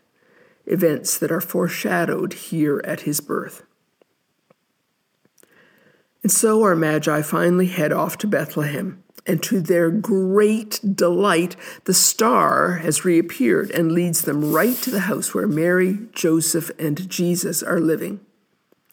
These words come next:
I find this a lovely picture of our seeking after God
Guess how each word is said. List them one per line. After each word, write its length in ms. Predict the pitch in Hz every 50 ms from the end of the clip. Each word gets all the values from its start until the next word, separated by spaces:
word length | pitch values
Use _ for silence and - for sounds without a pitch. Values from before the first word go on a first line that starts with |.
| - - - - - - - - - -
I 80 | -
find 300 | 185 180 - 247 254 247
this 160 | 202 190 - -
a 80 | 165
lovely 480 | 165 165 165 175 175 165 156 170 165 165
picture 480 | 165 - - - - - - - -
of 160 | - - 170 -
our 220 | 165 165 - -
seeking 520 | - - - 208 196 - - 185 175 - -
after 520 | 175 170 170 185 185 - - - 196 196
God 580 | 190 - 180 170 156 - - - 156 - -